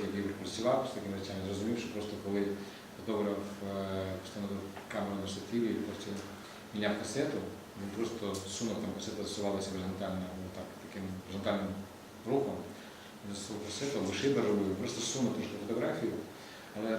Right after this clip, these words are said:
це було, ну, для фотографа явна річ несподівана, бо він просто нічого більше не міг зробити з цим, так надрукував її. Саме це зробило з фотографії такий маленький шедевр, тому що я розумів, що вона так виглядає найбільш документально, тому що такий несподіваний момент,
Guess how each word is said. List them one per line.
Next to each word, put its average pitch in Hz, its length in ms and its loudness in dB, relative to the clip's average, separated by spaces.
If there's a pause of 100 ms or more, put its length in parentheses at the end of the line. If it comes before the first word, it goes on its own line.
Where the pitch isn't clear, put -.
(480)
це - 140 -6
було, 110 160 2 (220)
ну, 117 60 4 (180)
для 101 140 0
фотографа 107 360 2
явна 101 340 6
річ 95 100 2 (280)
несподівана, 117 600 4
бо 101 120 4
він 104 160 2
просто 104 260 -4
нічого 101 220 0 (200)
більше 101 180 -4
не 98 160 -2
міг 92 80 -2 (260)
зробити 117 300 2
з - 100 -4
цим, 95 100 -4 (180)
так 107 140 -2
надрукував 104 480 4
її. 104 180 6 (600)
Саме 147 220 -2 (960)
це 117 100 0
зробило 104 300 4
з 101 40 2
фотографії 101 460 2
такий 101 140 2
маленький 104 340 4
шедевр, 104 340 2
тому 98 140 0
що 98 140 0
я 95 60 2
розумів, 98 300 0
що 104 100 -2
вона 92 180 -2
так 90 80 -6 (840)
виглядає 98 320 0
найбільш 101 240 4
документально, 104 580 2 (100)
тому 98 180 -4
що 104 60 -6 (100)
такий 104 180 -6 (120)
несподіваний 101 560 0
момент, 120 280 2